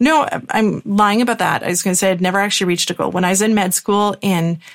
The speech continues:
second year, I did actually reach a weight goal. I was doing Weight Watchers and there was a bus strike. And so I was riding my bike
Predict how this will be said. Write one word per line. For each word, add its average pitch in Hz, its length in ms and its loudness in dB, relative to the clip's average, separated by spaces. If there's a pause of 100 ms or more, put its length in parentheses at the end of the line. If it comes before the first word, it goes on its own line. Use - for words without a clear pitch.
(160)
second 208 500 -2
year, 180 340 0
I 113 140 0
did 180 240 -2
actually 180 420 -2
reach 175 440 -4 (100)
a 185 80 0
weight 143 300 -4
goal. 202 380 0
I - 60 -2
was 175 140 -4
doing 165 220 -2
Weight 175 140 0
Watchers 196 580 0 (360)
and 185 160 0
there 180 100 0
was 170 160 0
a 165 40 -4
bus 165 260 0
strike. 226 500 -2
And 180 140 0
so - 140 0
I 160 60 0
was 165 100 -2
riding 180 360 0
my 175 120 0
bike 165 440 -4